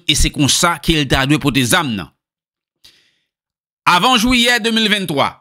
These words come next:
Nenpòt moun ke yo ta jwenn ki potezam en vyolasyon de lwa sa a li ta pral pase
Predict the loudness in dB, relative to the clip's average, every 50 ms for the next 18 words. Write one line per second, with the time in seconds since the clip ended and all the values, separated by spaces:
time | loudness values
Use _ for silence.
0 | _ _ _ _ _ _ _ 0 0 0 0 0 0 0 0 0 0 0 0 2
1 | 2 2 2 2 0 0 2 2 2 2 0 0 0 0 0 0 0 -2 -6 -8
2 | -10 _ _ _ _ _ _ _ _ _ _ _ _ -4 0 2 2 2 2 2
3 | 0 -2 -4 -6 -8 _ _ _ _ _ _ _ _ 0 0 0 2 2 0 0
4 | 2 2 2 2 0 0 0 -2 -4 -4 -4 -2 0 0 2 2 2 2 2 2
5 | 2 0 0 -2 -2 -2 0 2 2 2 2 4 4 2 2 0 0 -2 -4 -2
6 | 0 0 2 2 0 0 -2 -6 -12 _ _ _ _ _ _ _ _ _ _ _
7 | _ _ _ -4 -4 -2 0 0 2 2 0 0 0 0 0 0 0 -2 0 2
8 | 4